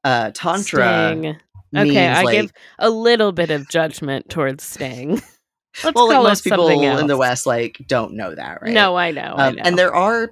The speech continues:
Speaker 1: sexual tantric practices.
Speaker 2: Yeah,
Speaker 1: Like, that,
Speaker 2: yeah.
Speaker 1: that is a thing.
Speaker 2: Yes.
Speaker 1: Um, um, it means literally in, uh, I think Sanskrit, it, like, its etymology is, like, it means, like,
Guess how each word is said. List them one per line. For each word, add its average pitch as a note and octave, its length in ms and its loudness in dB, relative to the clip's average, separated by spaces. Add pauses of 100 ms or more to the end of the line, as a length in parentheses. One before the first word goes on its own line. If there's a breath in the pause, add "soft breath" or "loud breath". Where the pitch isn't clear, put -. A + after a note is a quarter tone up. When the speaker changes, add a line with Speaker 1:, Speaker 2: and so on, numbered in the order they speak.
Speaker 1:
sexual A#2 640 -4 (100)
tantric A2+ 360 -4 (200)
practices. G3 440 -6
Speaker 2:
Yeah, G#3 260 2
Speaker 1:
Like, A2 120 -4
that, - 100 2
Speaker 2:
yeah. G3+ 180 0
Speaker 1:
that D#3 140 2
is C#3+ 100 -2
a A#2+ 100 0
thing. G#2 460 -2
Speaker 2:
Yes. C4 280 0
Speaker 1:
Um, A2 640 -4 (540 soft breath)
um, A#2+ 520 0 (120)
it - 240 -6 (160)
means D3+ 1000 -2
literally B2+ 640 -4
in, G#2 520 -10 (160)
uh, G#2 240 -8
I A2 80 -10
think - 220 -16
Sanskrit, A#2+ 720 -8
it, - 220 -14 (180)
like, A2+ 200 -8
its - 240 -14
etymology A#2 460 -6
is, G2+ 100 -10
like, G#2+ 140 -14
it A#2+ 40 -8
means, A2+ 180 -8
like, G#2+ 160 -12